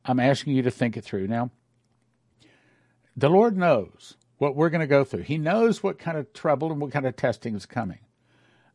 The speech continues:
I suggest that you walk around for about three days, and it may need to be about three weeks, and just saying, "Lord, show me what I need to do to be, be prepared. In Jesus' name. "Lord, show me what I need to do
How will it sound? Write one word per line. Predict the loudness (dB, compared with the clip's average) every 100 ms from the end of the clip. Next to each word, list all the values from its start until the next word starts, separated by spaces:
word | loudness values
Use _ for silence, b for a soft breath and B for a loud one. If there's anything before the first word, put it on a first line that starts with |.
| _
I | 4 6
suggest | 4 -2 2 4 4 2
that | -4 -2
you |
walk | 4 4 4
around | 0 0 0 -2
for | 0
about | 0 0
three | -2 0 2
days, | 4 2 0 -4 -14 _ -12
and | -8
it | 0
may | 2
need | 4 2
to | 2
be | 0
about | 0 -4
three | -4 -4
weeks, | -2 -2 -4 -10 -20 b b -10
and | -2
just | -2 2
saying, | 2 2
"Lord, | 2 2 2 -2 -10 _ _ _ _ _
show | -10 -2 2
me | 2
what | 2 2
I | 4
need | 2 0
to | 0
do | 0 0
to | -2 -4
be, | -4 -4
be | -2 -2
prepared. | -2 -6 -8 -8 _ _ b b b b
In | -8 -2
Jesus' | -2 -2 -6
name. | -8 -10 -8
"Lord, | -2 0 0
show | -2 -2
me | 0
what | 0 2
I | 2
need | 2 2
to | 0
do | 2 4 2